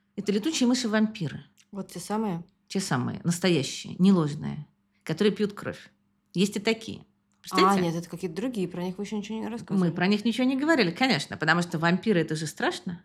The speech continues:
Speaker 1: Щас мы все под стол залезем. Они
Speaker 2: Ну,
Speaker 1: пьют кровь
Speaker 2: интересно.
Speaker 1: и могут пить кровь у людей.
Speaker 2: Они где живут?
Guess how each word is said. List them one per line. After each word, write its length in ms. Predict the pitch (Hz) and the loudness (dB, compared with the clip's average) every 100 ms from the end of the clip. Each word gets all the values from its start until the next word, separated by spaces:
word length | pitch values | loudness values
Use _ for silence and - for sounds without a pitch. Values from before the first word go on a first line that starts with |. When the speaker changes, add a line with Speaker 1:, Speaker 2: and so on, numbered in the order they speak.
| _ | _
Speaker 1:
Щас 240 | - 175 | -8 -4
мы 80 | 170 | -4
все 160 | - 156 | -4 -6
под 160 | 151 - | -6 -6
стол 200 | 262 285 | -6 -4
залезем. 400 | 180 165 160 160 _ _ _ - | -4 -6 -10 -16 _ _ _ 0
Они 160 | 175 | 2
Speaker 2:
Ну, 60 | - | 4
Speaker 1:
пьют 180 | 349 359 | 2 4
кровь 240 | 359 285 | 2 0
Speaker 2:
интересно. 480 | 233 160 - 180 - | 0 -6 -8 -12 -6
Speaker 1:
и 60 | 165 | 2
могут 360 | 180 320 285 | 2 2 0
пить 140 | 226 214 | -4 -2
кровь 240 | 233 262 | -2 -2
у 40 | 240 | -4
людей. 400 | 214 208 208 - _ _ - | -4 -4 -6 -12 _ _ -4
Speaker 2:
Они 260 | 185 185 | -2 -2
где 160 | 170 170 | -2 -4
живут? 340 | 160 160 - | -4 -10 -10